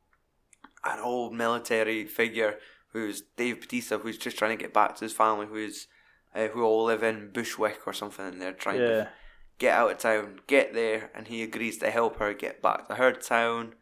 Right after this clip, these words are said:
Speaker 1: and it just has a fucking horrible end. It just goes,
Speaker 2: Yeah.
Speaker 1: "Ah." And you're just like, you've just been robbed of, like, an hour and twenty minutes. You know, all this build up, like,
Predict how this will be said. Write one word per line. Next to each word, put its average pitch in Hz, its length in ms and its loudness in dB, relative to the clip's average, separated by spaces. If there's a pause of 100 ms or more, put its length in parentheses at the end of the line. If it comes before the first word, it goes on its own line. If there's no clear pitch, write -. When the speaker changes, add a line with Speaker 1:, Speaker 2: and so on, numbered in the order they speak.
(640)
Speaker 1:
and 110 600 -2 (840)
it 120 180 -2
just 120 140 -6
has 117 300 0
a 110 60 -2
fucking - 340 -10
horrible 113 420 4
end. 202 380 -2
It 113 120 -4
just - 180 -8
goes, 117 260 -4
Speaker 2:
Yeah. 113 320 -2
Speaker 1:
"Ah." - 300 6 (720)
And 113 160 -6
you're 110 120 -4
just 113 280 -10
like, 107 160 0
you've 107 140 -8
just 123 160 -8
been 117 200 -2
robbed 143 360 8 (100)
of, 110 380 2 (240)
like, - 240 -8 (720)
an 123 140 -4
hour 135 220 2
and 131 120 -4
twenty 127 300 2
minutes. - 580 -10 (1120)
You 143 120 -4
know, 135 100 6
all 165 120 10
this 170 120 4
build 123 320 2
up, 117 240 6 (560)
like, 107 260 -2